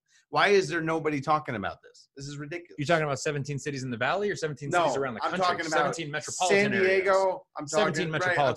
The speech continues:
Speaker 1: talking
Speaker 2: areas.
Speaker 1: about Cleveland, Ohio. I'm talking about Tampa Bay, Florida. I'm talking about
Speaker 2: Yeah.
Speaker 1: Atlanta. I'm talking, I mean, it, like, seventeen major marketplaces that are having supply problems. Um,
Speaker 2: Got it.
Speaker 1: That's why I don't know how they're gonna,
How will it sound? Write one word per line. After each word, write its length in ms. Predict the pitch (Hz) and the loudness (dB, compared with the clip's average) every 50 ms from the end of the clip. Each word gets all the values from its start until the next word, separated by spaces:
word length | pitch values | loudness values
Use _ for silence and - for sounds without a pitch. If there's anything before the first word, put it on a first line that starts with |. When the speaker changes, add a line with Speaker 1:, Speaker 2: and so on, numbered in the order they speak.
| 175 175 | 2 2
Speaker 1:
talking 100 | 170 170 | 2 0
Speaker 2:
areas. 100 | 170 165 | -2 0
Speaker 1:
about 260 | 160 160 156 147 - | 0 0 0 0 -2
Cleveland, 380 | - - 196 202 185 190 190 185 | -4 -2 -2 0 0 0 -2 -2
Ohio. 640 | 180 170 170 170 170 180 180 180 180 185 175 147 - _ _ _ | -2 -2 -2 -2 -2 0 0 0 -2 -2 -4 -6 -10 _ _ _
I'm 120 | - 170 139 | -16 -8 -4
talking 160 | 170 165 165 | -4 -4 -2
about 220 | 160 160 156 151 | -2 -2 -4 -2
Tampa 260 | - 190 190 185 185 180 | -2 -2 -2 -2 -2 -4
Bay, 140 | 185 180 170 | -6 -6 -6
Florida. 520 | - - 185 180 180 180 180 180 180 175 - _ _ _ _ - | -6 -4 -2 -2 0 0 0 0 0 0 -2 _ _ _ _ -12
I'm 80 | 151 | -6
talking 300 | 135 175 160 147 165 165 | -4 -2 -2 -2 -2 -4
about 360 | 156 156 156 151 151 151 147 - - _ - - | -4 -2 -2 -2 -2 -2 -4 -6 -10 _ -18 -14
Speaker 2:
Yeah. 40 | - | -10
Speaker 1:
Atlanta. 520 | - 165 185 196 196 190 190 185 180 160 139 - _ _ _ - | -6 -4 -2 -2 -2 0 0 -2 -2 -4 -8 -14 _ _ _ -14
I'm 80 | 147 | -8
talking, 180 | 135 170 156 - 156 | -6 -6 -6 -6 -6
I 40 | 160 | -6
mean, 140 | 165 165 156 147 156 - _ _ | -8 -8 -8 -12 -14 -16 _ _
it, 140 | 170 170 151 147 147 _ _ - | -16 -16 -16 -18 -20 _ _ -4
like, 180 | 160 160 151 135 - - - _ _ _ _ | -4 -4 -4 -6 -12 -18 -20 _ _ _ _
seventeen 800 | - - 208 202 208 208 175 - 185 190 185 180 180 175 160 156 - | -8 -6 -4 -4 -4 -6 -10 -8 -8 -8 -8 -8 -8 -10 -12 -12 -10
major 480 | 156 185 233 285 240 175 165 175 165 156 | -8 -8 -6 -6 -8 -8 -8 -8 -6 -6
marketplaces 1000 | 151 151 156 160 156 151 - 135 - _ 147 139 135 127 - - 127 123 117 123 | -6 -4 -4 -6 -6 -8 -12 -16 -14 _ -10 -8 -8 -10 -10 -12 -14 -14 -10 -10
that 120 | 135 127 | -8 -6
are 80 | 131 131 | -6 -6
having 300 | 127 131 131 127 131 120 | -6 -8 -8 -8 -10 -12
supply 380 | - - _ _ 147 143 139 131 | -14 -18 _ _ -6 -6 -6 -6
problems. 680 | - 127 120 117 113 110 113 110 107 104 104 - _ _ _ _ _ _ _ _ _ - | -6 -6 -8 -8 -8 -10 -14 -16 -18 -20 -20 -20 _ _ _ _ _ _ _ _ _ -12
Um, 460 | 123 123 113 107 104 101 101 98 95 - _ _ _ _ - | -8 -6 -6 -6 -8 -10 -10 -12 -14 -16 _ _ _ _ -10
Speaker 2:
Got 80 | 113 | -2
it. 20 | - | 2
Speaker 1:
That's 200 | 185 202 202 208 | 2 2 2 4
why 200 | 220 208 196 185 | 4 4 6 6
I 100 | 180 180 175 | 6 4 4
don't 220 | 170 170 170 160 | 2 -2 -4 -6
know 120 | 156 160 | -8 -8
how 240 | 156 160 156 151 147 | -6 -6 -6 -4 -4
they're 160 | 147 151 147 | -4 -4 -4
gonna, 460 | 131 139 139 135 135 127 123 120 117 | -6 -6 -6 -6 -6 -6 -6 -8 -8